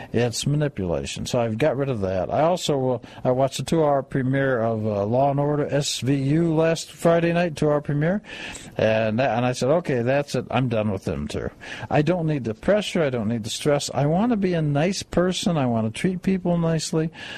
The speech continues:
And I want to get along." So, bearing that in mind, what is the story that I really want to draw upon about Noah? Actually, when Noah comes off,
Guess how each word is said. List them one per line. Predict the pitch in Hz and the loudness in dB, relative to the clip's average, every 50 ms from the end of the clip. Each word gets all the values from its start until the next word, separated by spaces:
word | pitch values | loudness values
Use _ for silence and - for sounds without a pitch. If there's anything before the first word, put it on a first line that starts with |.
| - - - | -12 -4 2
And | 233 226 | 4 4
I | 233 | 6
want | 220 214 214 214 208 | 6 4 4 4 2
to | 208 | 2
get | 226 262 311 190 | 2 2 2 4
along." | 160 139 123 110 95 85 87 90 87 80 78 82 87 - - - - - - - - - - - - - | 2 2 2 2 2 2 2 2 0 0 -2 -4 -6 -8 -10 -18 -20 -18 -16 -16 -16 -14 -14 -14 -14 -10
So, | - - - 160 135 110 76 - - - - - - - - - - - - | -6 -2 2 2 2 2 0 -2 -8 -18 -20 -20 -20 -20 -20 -20 -14 -4 0
bearing | 123 160 208 247 262 254 208 165 | 2 4 4 4 4 2 2 2
that | 156 165 156 104 - | 2 2 0 0 -2
in | - | -4
mind, | - - 104 101 - 185 110 113 - | -2 0 0 0 0 -2 -2 -2 0
what | 220 262 226 | 0 2 2
is | 208 190 180 | 2 0 0
the | 175 151 | 0 -2
story | 147 - - - 151 143 147 147 147 143 | -2 -2 0 2 2 4 4 2 2 2
that | 135 131 123 | 0 0 0
I | 120 | 0
really | 117 123 131 135 135 127 | 2 2 2 2 2 2
want | 123 123 120 110 | 2 0 0 0
to | 120 120 | 0 0
draw | 120 117 120 | 0 0 0
upon | 113 - 127 110 107 | 0 0 -2 -2 0
about | 104 101 90 71 87 | 0 0 -2 0 -2
Noah? | 101 101 101 98 82 62 57 60 - - - - - - - - - - - - - - - - - - - - - - - | -2 -2 -2 -2 -2 -2 -4 -6 -8 -12 -20 -20 -20 -20 -20 -20 -20 -20 -20 -20 -20 -20 -20 -20 -20 -20 -12 -8 -8 -4 0
Actually, | - 143 151 156 - - - 156 147 120 | 2 2 2 2 0 -2 -2 0 0 0
when | 117 110 113 120 | 0 0 0 2
Noah | 147 180 226 262 | 2 2 2 0
comes | 247 - - 170 143 117 - 113 | 0 0 0 0 0 0 0 0
off, | 110 98 80 - - - - - - | 0 0 0 -2 -4 -8 -10 -12 -20